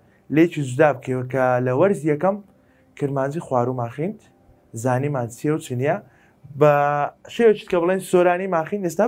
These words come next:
بادینیەکەیە. باشە. دەڵێ شوانێ پەس چەراند.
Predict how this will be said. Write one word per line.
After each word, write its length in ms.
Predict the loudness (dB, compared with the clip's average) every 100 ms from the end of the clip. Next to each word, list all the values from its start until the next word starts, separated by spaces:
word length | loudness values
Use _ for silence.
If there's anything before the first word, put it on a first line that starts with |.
| 4
بادینیەکەیە. 640 | 2 0 -4 -6 -6 -8 -12 _ _ 0
باشە. 320 | 2 2 -4 -18 -20 _ _ _ _ _ 2
دەڵێ 200 | 4 4 2
شوانێ 460 | 0 4 4 2 -4 -8 -14 _ _ _ _ _ _ _ 4
پەس 240 | 4 4 -8 -16 _ _ _ 2
چەراند. 440 | 4 4 2 -6